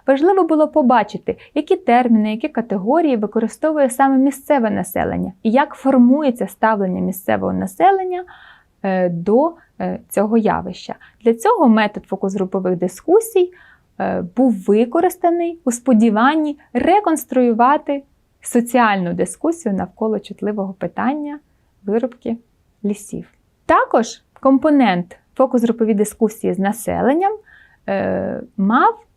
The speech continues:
серед завдань допомогу у розробці інструментарію для кількісного компонента.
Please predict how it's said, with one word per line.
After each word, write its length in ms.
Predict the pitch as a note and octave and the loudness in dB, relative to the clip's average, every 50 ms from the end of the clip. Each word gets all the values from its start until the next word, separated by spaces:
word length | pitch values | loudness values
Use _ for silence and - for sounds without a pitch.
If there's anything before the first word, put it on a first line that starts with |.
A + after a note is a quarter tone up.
| _ _ _ _ _ _ _ _ _ _ _ _ | _ _ _ _ _ _ _ _ _ _ _ _
серед 420 | - - - C#4+ C#4 B3+ A#3 A#3 A#3+ | -14 -4 0 2 2 2 2 2 0
завдань 640 | - G3+ F#3 F3+ E3+ E3+ D#3 D#3+ F3 A3+ E4+ A#4 B4 - _ _ _ _ _ _ _ _ _ _ - | 0 0 0 -2 -4 -4 -4 -2 0 0 0 -2 -4 -8 _ _ _ _ _ _ _ _ _ _ -2
допомогу 800 | G3 B3 A#3+ A#3+ A#3+ G#3+ G#3 G#3+ A#3+ F4 G#4+ G#4 - A4 - - - | -2 0 2 2 2 4 4 4 2 2 0 0 -4 -8 -8 -8 -4
у 320 | - B3+ D4 E4+ G4+ A4 G#4+ - _ _ _ | 0 2 2 4 2 0 -2 -8 _ _ _
розробці 800 | A#3 A3 A3 G3 G3 G3 G3+ C4+ E4 E4 - - - D4+ - - | 0 0 2 2 2 2 2 2 2 0 -4 -4 -4 -4 -4 -2
інструментарію 1080 | - D#4 F#4+ F4 - - E4+ D#4 D#4 D4 C#4 A#3 - - F3 F3 G3+ D4 F#4+ A4 A4+ A4 - _ _ - | -2 -2 -2 -4 -4 -2 0 0 2 2 2 0 0 -2 0 0 2 2 2 2 2 0 -4 _ _ -2
для 320 | G#3+ G#3 G#3 G#3 A#3+ D#4 E4 _ _ | 0 2 2 2 0 -2 -4 _ _
кількісного 720 | - - A#3 A#3+ B3 A#3+ D4 C#4 - C#4 C#4 B3 B3+ A#3+ | -2 0 0 0 0 0 -4 -4 -2 -2 0 0 0 0
компонента. 840 | A#3 A3+ A3 G#3 G#3+ - F#3+ F3+ F3+ - - - F#3 - - - | 0 0 0 0 0 -2 -4 -4 -4 -4 -6 -8 -10 -14 -18 -20